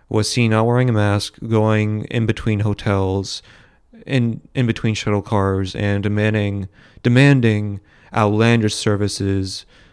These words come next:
uh, for the Australian Open. Now, before I get into this, let me just say, I think it's highly elitist for Djokovic, of all people, to be complaining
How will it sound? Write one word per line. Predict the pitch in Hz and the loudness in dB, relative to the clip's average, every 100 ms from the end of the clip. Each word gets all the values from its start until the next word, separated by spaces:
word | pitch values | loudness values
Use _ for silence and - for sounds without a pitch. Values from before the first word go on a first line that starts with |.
| _ _ _ | _ _ _
uh, | 120 104 98 95 | -6 -2 0 -2
for | - 123 | 2 4
the | 113 | 4
Australian | 98 - 104 95 95 | 2 0 -6 -6 -8
Open. | - - - _ _ _ _ _ _ | -10 -14 -16 _ _ _ _ _ _
Now, | - 104 101 101 | -8 -4 -2 -4
before | 98 127 131 | -6 -2 0
I | 117 | 0
get | 110 | -2
into | 101 95 | -4 -6
this, | 101 98 - - - - - - - - | -6 -8 -8 -16 -18 -20 -20 -20 -20 0
let | 123 | 4
me | 123 | 4
just | 113 107 | 2 -4
say, | - 98 92 92 - - - - - - _ | -4 -4 -4 -8 -12 -20 -20 -20 -20 -20 _
I | - 123 | 0 0
think | - 135 120 - - | 2 -2 -2 -6 -4
it's | 113 98 - - - - _ _ _ _ | -4 -4 -8 -10 -12 -18 _ _ _ _
highly | - 120 120 110 110 110 | -4 2 2 2 0 -2
elitist | - 101 104 101 95 - - | -4 -2 -2 -2 -6 -10 -16
for | - 117 101 | -6 -4 -4
Djokovic, | 90 147 147 107 98 90 - - | 2 2 2 -4 -6 -8 -14 -6
of | 117 | -2
all | 107 135 160 | 4 4 4
people, | - 127 107 104 92 95 _ _ _ _ _ | 2 -4 -2 -4 -6 -12 _ _ _ _ _
to | 135 | 0
be | 120 | 0
complaining | 117 117 - 110 101 92 92 92 | 0 -4 0 -2 0 -4 -8 -12